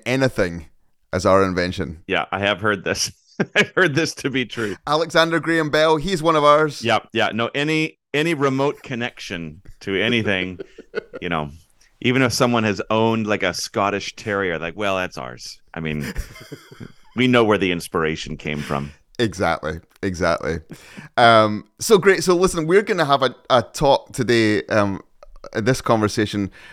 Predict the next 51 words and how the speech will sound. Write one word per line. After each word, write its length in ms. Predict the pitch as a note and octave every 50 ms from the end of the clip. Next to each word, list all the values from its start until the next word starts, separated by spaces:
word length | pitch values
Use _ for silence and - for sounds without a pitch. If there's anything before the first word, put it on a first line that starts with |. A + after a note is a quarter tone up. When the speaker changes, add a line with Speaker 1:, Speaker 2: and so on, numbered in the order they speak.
| - _
Speaker 1:
really 200 | - C3+ D3+ D#3
looking 400 | C#3+ C3+ C3+ C3 - - B2 A#2
at 240 | A2+ G#2+ G2 - - -
ways 400 | - G2 G#2 B2 C3+ C#3 C#3+ C3+
that 140 | C#3 B2+ -
we 120 | A2 B2
can 300 | A2 - A#2 G2+ G2+ F#2+
read 300 | F#2+ A2 A2+ A2 G2 - - - _ _ _ -
cultural 500 | - B2 A2 - - G#2 A2 G#2+ G2 F#2
texts 600 | - - - - - - - - - - - - - _ - _ _ _ _ _ _
theologically, 800 | - - - D3+ C3+ A#2+ B2 C#3 D3+ C#3+ C3 A#2+ - A2+ F#2+ E2+ E2
Speaker 2:
Mm-hmm. 320 | D#2+ E2+ D#2+ F2+ E2 D2+ D2 - - _ -
Speaker 1:
um, 300 | - G2+ G2+ G2+ G2+ G#2
that 100 | G#2 F2+
can 140 | - A#2+ G#2+
maybe 320 | A#2 A#2 A#2 A#2 A2 G#2
help 320 | G2 G2+ A2 A2 G#2 - A#2
us 320 | G2+ G2 F#2+ F2+ - - -
to 100 | - -
perceive 440 | G#2+ - G#2 F#2+ - - A2+ A2+ G#2+ -
things 240 | - G2+ G2+ F#2
with 180 | F#2 F#2 - -
kingdom 320 | - G2+ G2 F#2+ F#2+ F#2
eyes. 360 | F#2 F#2+ F#2+ F#2 F#2 F2+ F2 F#2
And 260 | F2+ F2 F2 E2 - -
sometimes 540 | - - A2+ A2 - G#2+ G2+ G2 F2+ - -
those 320 | - D#2+ G#2+ G#2 G#2 -
two 140 | - - G#2+
things 340 | - - G#2 G2 G2 F2+ G2+
maybe 300 | G2+ F#2+ F2+ G2 F#2 E2+ - _ _
are 80 | F2 F2+
held 340 | F2+ F#2+ G#2 G2 F#2+ F#2+ F2
apart. 540 | E2+ - - - A2 G2 F2+ E2 - - - -
Speaker 2:
Yeah. 140 | D#2+ C#2 - - _ _
Speaker 1:
But 220 | G2+ G2 G2 -
w-, 140 | - F#2+ - -
we're 200 | F#2 G2+ G#2 G2
gonna 180 | F2+ G2 F#2
chat 260 | - - - F#2+ E2 -
today 120 | F#2+ G2
about 220 | E2 E2+ F2 B1+
ways 300 | D2+ F2+ F#2 F#2+ F#2+ F2+
that 60 | - F2+
those 180 | G2+ G2 F2+
two 140 | - - F#2+
things 200 | - F#2 F2+ F2
can 140 | - - E2
interweave, 720 | - F#2 F2+ - F2+ E2+ D#2+ F2+ F2 E2+ D#2+ - - - -
and 100 | E2+ F2
we 60 | E2+
can 300 | E2 - F2 E2+ E2 D#2+